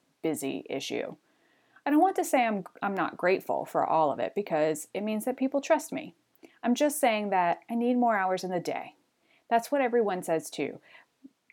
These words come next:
<clears throat> But I have to create those hours. They aren't just gonna magically going to appear. Although, if I could do that, that's a million dollar idea right there.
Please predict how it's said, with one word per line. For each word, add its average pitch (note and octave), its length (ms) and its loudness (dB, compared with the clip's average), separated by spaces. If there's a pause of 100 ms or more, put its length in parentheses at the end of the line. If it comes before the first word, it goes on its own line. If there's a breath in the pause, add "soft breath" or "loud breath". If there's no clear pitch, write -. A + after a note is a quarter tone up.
(160)
<clears throat> - 0 -
But F3+ 380 2
I G#3+ 40 -2
have C4 320 -6
to A#3+ 120 0
create F#3+ 440 2
those - 200 -8
hours. - 500 -10 (220 soft breath)
They A3 100 0
aren't A#3+ 240 -2
just A#3+ 160 -2
gonna F3+ 160 2
magically E3 560 0
going D3+ 320 0
to C#3 140 -4
appear. - 440 -4 (640 soft breath)
Although, F#3 460 4
if G3 80 -6
I G#3+ 60 0
could G#3+ 220 -8
do E4+ 220 0
that, - 460 -4 (880)
that's F#3 220 2
a F3+ 60 -2
million D#3+ 480 0
dollar D3 280 2
idea - 400 -2
right - 220 -8
there. - 240 -6